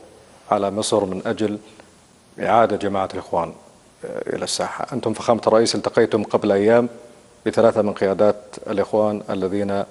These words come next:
انشقوا عن الجماعة. هل نحن أمام إعادة الإخوان بالفعل إلى المشهد السياسي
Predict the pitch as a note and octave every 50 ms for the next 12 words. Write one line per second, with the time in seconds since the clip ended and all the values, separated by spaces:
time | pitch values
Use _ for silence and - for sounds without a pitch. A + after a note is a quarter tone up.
0 | - - - - - - _ _ - A2 G#2 - C3 - - - F#2 F2 F2 F2
1 | F#2 F#2 F2 G#2+ G2 F#2+ F#2 D#2+ D#2 D#2 - - - - A#2+ A#2 A2+ A2 - B2
2 | A#2+ A#2 A2+ A2+ A#2 A2+ A2+ A2 G#2+ G#2+ G2+ - - - - - - _ _ _
3 | _ - - - B2 A#2 B2 A2+ - G#2 - - A#2 A#2 A2 G2 G2 - - A2
4 | A2+ A#2 G#2 F#2+ F#2+ F2+ G#2 A2+ - - G2+ E2 - - - G#2+ A#2 A#2 A2 -
5 | A#2 A#2 A#2